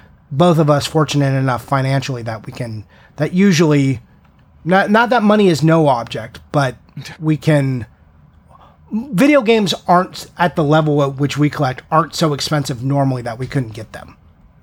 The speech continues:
Speaker 1: you know?
Speaker 2: I mean, I don't know. I,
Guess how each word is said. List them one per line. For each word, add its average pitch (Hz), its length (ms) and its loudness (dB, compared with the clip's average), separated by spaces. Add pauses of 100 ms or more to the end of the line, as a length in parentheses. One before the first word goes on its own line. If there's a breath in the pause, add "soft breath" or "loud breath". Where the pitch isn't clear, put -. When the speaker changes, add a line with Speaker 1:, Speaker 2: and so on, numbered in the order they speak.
(360)
Speaker 1:
you 139 80 -6
know? 113 200 -6 (1900)
Speaker 2:
I 127 160 -14
mean, 127 160 -12
I 127 120 -10
don't 147 100 -6
know. 139 440 -2
I, 147 160 0